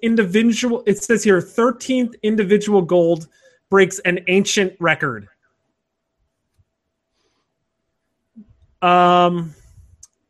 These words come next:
Leonidas won twelve individual events over four Olympics at thirty-six, five years older than Phelps. He won his last three golds in one fifty-two B C in races of about two hundred and forty meters and in a shield carrying race.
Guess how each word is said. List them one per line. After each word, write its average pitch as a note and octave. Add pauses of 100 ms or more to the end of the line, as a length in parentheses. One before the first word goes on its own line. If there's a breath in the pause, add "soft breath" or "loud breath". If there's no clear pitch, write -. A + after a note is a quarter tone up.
(520)
Leonidas A#3 (460)
won G3+
twelve A3+
individual G#3+
events F#3
over F3
four G3
Olympics F#3 (800)
at F3+
thirty-six, A3
five G3+
years G3
older F#3+
than E3+
Phelps. E3+
He F#3+
won F3+
his F3
last F3
three F#3
golds D#3+
in E3
one F#3+
fifty-two G3
B F3
C D#3 (360 soft breath)
in F#3+
races F#3+
of F3
about E3+
two F#3
hundred F3
and E3+
forty E3+
meters D#3+
and D#3
in F3
a D3+
shield F3+
carrying C3+
race. A#2